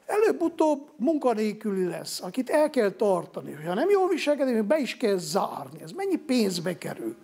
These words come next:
Ha én meg elkezdem őt nevelni, formálni, esély van arra, hogy hát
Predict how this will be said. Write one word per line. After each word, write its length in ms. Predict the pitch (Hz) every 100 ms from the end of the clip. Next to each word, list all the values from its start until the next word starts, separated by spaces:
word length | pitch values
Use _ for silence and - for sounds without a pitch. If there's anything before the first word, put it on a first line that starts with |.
| - - - -
Ha 120 | 285
én 120 | 311
meg 180 | 339 320
elkezdem 600 | 381 415 339 214 185 190
őt 200 | 175 175
nevelni, 640 | 214 277 277 254 247 220
formálni, 800 | 180 233 269 277 262 254 233 226 226 - - -
esély 520 | 370 349 - 254 202
van 200 | 196 214
arra, 280 | 285 285 269
hogy 160 | 254 190 - - -
hát 240 | - 302